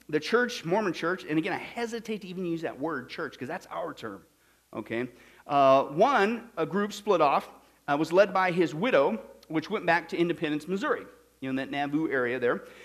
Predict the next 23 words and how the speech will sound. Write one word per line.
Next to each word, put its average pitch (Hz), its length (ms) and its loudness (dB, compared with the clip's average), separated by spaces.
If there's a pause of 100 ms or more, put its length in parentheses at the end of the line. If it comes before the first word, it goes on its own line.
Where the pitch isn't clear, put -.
(200)
They're 175 200 6
known 220 200 2
as 202 220 -2
the 180 140 -2
Reorganized 247 920 2
Church 240 560 -2 (160)
of 170 400 0
Jesus 226 460 -2
Christ 190 480 -2
of 160 160 2
Latter-day 170 480 -2
Saints, - 640 -2
right? 156 280 -4
So - 140 -10
you 131 120 -4
throw 196 180 0
in 190 100 0
Christianese 214 480 -2
terms, 226 300 -2
it 202 80 2
makes 196 180 -4
it 170 60 -6
Christian. 160 340 -8